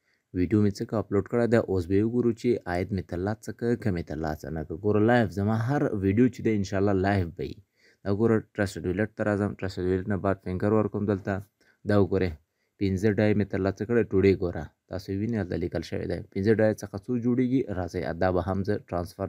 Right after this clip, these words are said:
درته خلاص کړم. دا وګوره، ټرانسفر مې خلاص کړ. بعد دغلته وګوره، پنځه ډالره جوړیږي. نو پنځه ډالره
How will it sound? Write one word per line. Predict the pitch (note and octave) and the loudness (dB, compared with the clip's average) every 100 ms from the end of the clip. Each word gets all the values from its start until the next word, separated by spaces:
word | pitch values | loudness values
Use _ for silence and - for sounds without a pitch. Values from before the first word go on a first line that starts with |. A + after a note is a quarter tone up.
| G2 | -8
درته | - G2 | -10 -10
خلاص | - G#2 A2+ | -6 -8 -6
کړم. | - A2+ A2+ G2 | -6 -4 -4 -2
دا | |
وګوره، | G2 G#2 F#2+ | 0 0 -4
ټرانسفر | F#2+ - F#2+ | -10 -8 -6
مې | G2 | -4
خلاص | A2+ A2+ - | -4 -4 -6
کړ. | A#2 - _ _ _ - | -10 -12 _ _ _ 2
بعد | G2+ F#2+ | 2 4
دغلته | F#2 F#2 A2+ | 2 0 0
وګوره، | A#2+ A#2+ A#2+ _ _ _ | 0 -2 -6 _ _ _
پنځه | G2+ F#2 F#2+ F2+ | -4 2 2 4
ډالره | E2+ E2+ E2 E2 | 2 0 -2 -4
جوړیږي. | D#2 - - C#2 D2 _ _ _ - | -6 -10 -10 -10 -12 _ _ _ -4
نو | F#2+ F#2 | -4 0
پنځه | G2 G2+ A2 | 2 4 6
ډالره | G#2+ G2+ G#2+ | 6 4 2